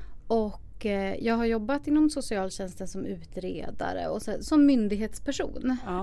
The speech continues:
Speaker 1: Eh, men sen har jag också jobbat ideellt tidigare med någonting som heter Föreningen Stora Syster.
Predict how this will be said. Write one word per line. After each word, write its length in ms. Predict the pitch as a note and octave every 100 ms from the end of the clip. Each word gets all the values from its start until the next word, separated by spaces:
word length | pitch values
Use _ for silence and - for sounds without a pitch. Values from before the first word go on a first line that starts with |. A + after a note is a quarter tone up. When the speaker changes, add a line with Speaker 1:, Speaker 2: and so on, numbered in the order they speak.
| G#3+
Speaker 1:
Eh, 340 | G#3 G3+ -
men 200 | A#3 B3+
sen 140 | C4 D4+
har 60 |
jag 100 | C#4+
också 200 | B3+ -
jobbat 380 | C#4+ C#4 C4 G#4
ideellt 480 | - G#3+ G#3 G3 -
tidigare 520 | - A3+ A#3 E4+ A#3+
med 400 | G#3 G#3 G3 G3
någonting 320 | A3+ G#3 G#3
som 120 | G3+ G#3
heter 160 | G3+
Föreningen 360 | G#3 G#3+ G#3 G#3
Stora 240 | A#3+ A#3
Syster. 380 | A#3+ D#4+ - -